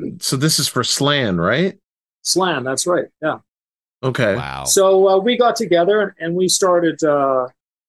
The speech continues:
Speaker 2: uh, we put a band together and went out on the road and, and, uh, and did all the club scene and stuff. And, and because we were doing, you know, esoteric, mainly English pop music, uh, and progressive music at all as, as well, we did, like,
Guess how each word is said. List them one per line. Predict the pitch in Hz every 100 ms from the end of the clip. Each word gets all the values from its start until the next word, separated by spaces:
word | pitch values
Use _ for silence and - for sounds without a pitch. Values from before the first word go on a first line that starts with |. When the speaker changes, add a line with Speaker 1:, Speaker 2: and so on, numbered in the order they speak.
| _
Speaker 2:
uh, | 139 131
we | 147
put | 151 180
a | 139
band | 143 131 123
together | 113 127 131 175 170
and | 131
went | 113 131
out | 127 170
on |
the | 135
road | 123 120 143 190
and, | 135 113 _ _ _ _ _
and, | 135 127 123 123
uh, | 131 123 120 117 120
and | 131 131
did | 147
all | 143
the | 131
club | 127 156 131 -
scene | 151 135
and | 127 127
stuff. | - 127 143 _
And, | 147 143 _ _ _ -
and | 226 214
because | 233 - 269 190
we | 226
were | 170
doing, | 127 160 156 135
you | 139
know, | 135 131 151
esoteric, | 151 147 - 151 143 135 _ _
mainly | 139 139 147 151 135 131
English | 135 160 143 131 117 - _ -
pop | 180 -
music, | 139 123 117 131 _ _ _ _
uh, | 135 131 131 -
and | 208 202 214
progressive | 208 202 226 208 180
music | 156 143 135
at | 135
all | 147 131 135
as, | 139 131 143
as | 135
well, | 151 143 131
we | 131
did, | 151 139 135
like, | 123